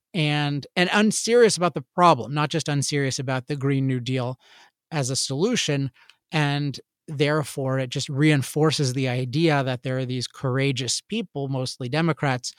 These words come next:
who are trying their best to earnestly fight an urgent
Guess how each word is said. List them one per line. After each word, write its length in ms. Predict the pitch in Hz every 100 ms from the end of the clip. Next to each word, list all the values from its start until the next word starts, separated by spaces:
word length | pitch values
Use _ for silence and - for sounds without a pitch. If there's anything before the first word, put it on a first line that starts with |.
| - _
who 220 | - 151
are 280 | 135 131 131 - _ _ 165
trying 440 | - 160 160 156 143
their 120 | 131
best 540 | 123 139 - - - -
to 240 | - 139 -
earnestly 500 | 180 160 139 - 131
fight 440 | 120 - 170 147 - _ _ _ _
an 160 | 160 143
urgent 400 | 143 135 127